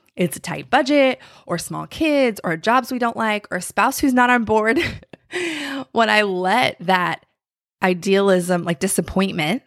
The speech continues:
that my ideal plan, A K A perfect plan, um, is not realistic for my current season, blame often starts to creep in for me. And it's easy for me to say, like,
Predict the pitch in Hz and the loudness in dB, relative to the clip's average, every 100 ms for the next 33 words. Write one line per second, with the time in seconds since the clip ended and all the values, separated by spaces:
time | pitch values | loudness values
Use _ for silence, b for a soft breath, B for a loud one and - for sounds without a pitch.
0 | _ - - 180 160 165 175 185 185 - | _ -4 0 2 0 -2 0 0 0 0
1 | 180 151 139 233 - _ _ _ _ - | 0 0 -2 -2 -4 _ _ _ _ -10
2 | 160 - - 180 - 190 - - - 160 | -6 -6 -6 -8 -4 -4 -4 -10 -6 -6
3 | 220 - B B B B 180 160 156 151 | -6 -10 B B B B 2 2 0 -6
4 | - 190 175 180 175 175 175 - - - | -4 -2 0 2 4 4 2 0 -4 -2
5 | 165 165 - - - 160 156 160 151 - | 0 0 -2 -4 -4 -6 -4 -4 -4 -6
6 | - 180 160 165 - B B B - 160 | -4 -2 -2 -6 -8 B B B -6 -4
7 | 151 143 175 262 285 - 214 - 269 277 | -4 -4 -2 -2 -2 0 0 2 0 0
8 | - 269 - - 285 285 285 269 269 294 | 2 0 0 -4 -2 0 2 0 0 -2
9 | 285 330 - 208 196 - 190 190 202 202 | 2 0 0 0 0 -2 -4 -4 -4 -4
10 | 175 175 170 175 175 165 156 151 147 | -2 -2 -2 -2 0 0 0 -4 -6